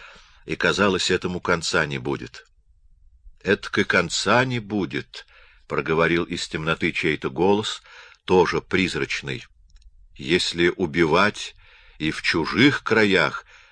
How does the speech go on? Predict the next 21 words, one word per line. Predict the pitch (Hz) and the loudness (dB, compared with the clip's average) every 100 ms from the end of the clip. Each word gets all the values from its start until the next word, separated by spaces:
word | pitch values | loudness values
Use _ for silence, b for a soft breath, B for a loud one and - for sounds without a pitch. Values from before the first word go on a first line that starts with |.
| b | b
то | - 87 | 2 2
конца | - 95 90 - - 87 107 | 2 0 0 -2 0 4 4
не | 101 101 | 2 0
будет. | 87 69 113 143 92 67 - - - - - B B B - | -2 0 0 0 -2 -4 -6 -20 -20 -20 -20 B B B -4
У | 85 | -4
всех | - - 98 117 - | -2 2 6 6 4
великих | 95 95 107 120 117 104 - | 4 4 4 2 0 -2 -6
княгинь | 90 87 71 101 113 71 | -4 -4 0 0 0 -2
дети, | 90 139 - - 135 117 b b b b b - | 4 4 2 -8 -10 -10 b b b b b -4
недовольно | 82 85 92 92 151 147 | 0 4 6 8 6 6
ли | 143 143 | 4 4
объявить | - 107 90 90 101 143 - | 4 0 0 0 0 -2 -2
их | 110 139 117 | -2 0 0
отрешёнными? | - 92 95 - 156 139 117 87 73 69 - _ _ _ b b b | 0 -2 -2 4 4 4 2 -2 -2 -4 -8 _ _ _ b b b
Да | - 87 | 2 4
и | 90 104 | 4 2
кто | - - 120 165 | -2 4 6 6
захочет | 156 143 - 160 - 123 - | 4 2 4 4 4 -4 -2
такого | 123 - 127 120 110 | -2 2 2 6 4
окровавленного | - 110 - - 87 95 113 120 113 110 107 98 98 | 4 -2 -2 -2 2 4 6 4 2 0 2 4 2
престола, | - 92 95 - - 123 85 69 | 2 -6 -6 -6 2 4 4 0